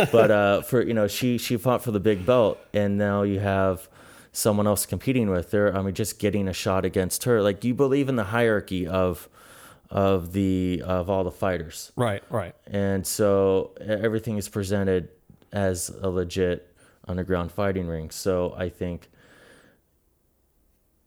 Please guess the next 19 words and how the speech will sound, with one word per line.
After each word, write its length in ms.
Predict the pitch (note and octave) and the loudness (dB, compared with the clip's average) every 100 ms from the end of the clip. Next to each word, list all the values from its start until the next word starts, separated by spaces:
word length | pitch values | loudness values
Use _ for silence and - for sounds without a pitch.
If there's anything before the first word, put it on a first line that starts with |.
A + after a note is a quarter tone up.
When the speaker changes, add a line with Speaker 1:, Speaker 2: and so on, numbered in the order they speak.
| A#2 A2 | -4 -2
Speaker 1:
I 100 | A2+ | -2
think, 400 | - C3 A#2 B2+ | 0 -2 0 0
uh, 520 | A#2+ A2+ A#2 A2+ G#2+ - - - - | 2 2 2 -2 -4 -12 -16 -14 -10
I 60 | |
think 200 | G2+ C3+ | -6 -6
she's 220 | A#2 B2+ B2 | -4 -2 0
on 160 | A#2+ | 2
the 60 | G#2 | 0
back 320 | G2 A2+ - | 0 -2 -4
burner 220 | C3+ C3+ | -2 0
a 60 | A#2+ | 2
little 220 | A#2 C3+ | 2 2
bit 220 | E3 C#3+ | 0 -2
story-wise, 640 | - C3+ D3+ A#2+ G2+ G2+ G#2+ | -2 -2 2 2 4 2 0
but 260 | A2 F#2+ | -2 0
I 120 | G#2 G2+ | 0 -2
think 280 | - G#2+ | -2 -4
this 220 | G2+ F#2+ - | -4 -4 0
was, 460 | G2+ F#2+ F2+ - | 2 2 0 -8